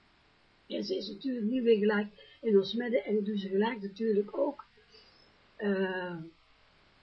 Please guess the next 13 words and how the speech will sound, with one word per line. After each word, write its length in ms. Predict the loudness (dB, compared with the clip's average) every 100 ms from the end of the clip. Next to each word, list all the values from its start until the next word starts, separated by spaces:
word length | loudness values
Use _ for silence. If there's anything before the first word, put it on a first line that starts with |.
| _ _
weer 220 | 2 4
van 80 | 4
harte 300 | 0 0 2
welkom 380 | 2 2 2 4
heten, 280 | 4 4 0
lieve 180 | -2 -2
Shobian. 600 | 0 2 4 4 2 -2
En 100 | -4
fijn 240 | -6 -4
dat 160 | -4 0
je 100 | 0
natuurlijk 400 | 0 0 -2 -4
bij 180 | -10